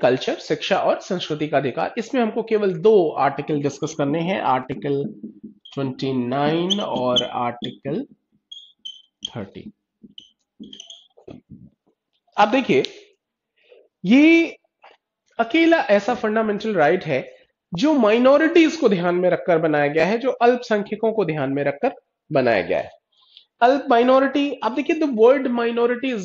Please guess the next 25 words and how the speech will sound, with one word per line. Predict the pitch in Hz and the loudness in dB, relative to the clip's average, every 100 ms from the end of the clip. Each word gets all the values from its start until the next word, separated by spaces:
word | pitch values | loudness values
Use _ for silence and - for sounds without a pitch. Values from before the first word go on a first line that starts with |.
| 214 | -4
not | 247 | -6
defined | 170 170 - 214 240 262 220 | -4 -6 -6 -6 -2 -2 -4
in | 220 | -4
our | 190 170 170 165 | -2 -2 -4 -8
constitution। | 147 - 143 120 - - _ _ - - - _ - | -10 -8 -8 -8 -10 -20 _ _ -20 -20 -20 _ -6
हमारे | 214 302 | -2 0
संविधान | 269 233 226 208 226 254 | -2 -2 -2 0 0 -2
में | 247 247 247 240 | -2 -2 -4 -4
कहीं | 208 233 214 | -4 -2 -2
परिभाषित | 165 160 160 165 220 214 | -2 -2 -4 -4 -6 -4
नहीं | 170 196 185 | 0 2 2
है | 170 | -2
कि | 180 202 | -2 -4
ये | 190 185 185 - _ _ | 0 0 -2 -10 _ _
अल्पसंख्यक | 175 180 - 175 170 190 | -4 -4 -2 -4 -4 -6
किसको | 180 - 202 | -6 -6 -6
कहेंगे। | 180 151 190 175 110 - _ _ _ _ _ _ _ | -2 0 2 2 0 -8 _ _ _ _ _ _ _
समय | - 285 294 | 2 4 4
समय | 277 | 4
पे | 285 302 | 2 0
president | 240 240 254 254 | 2 2 4 2
will | 208 165 | 4 4
decide | 156 151 110 269 | 2 2 -2 -2
with | 185 | -4
the | 170 170 | 0 2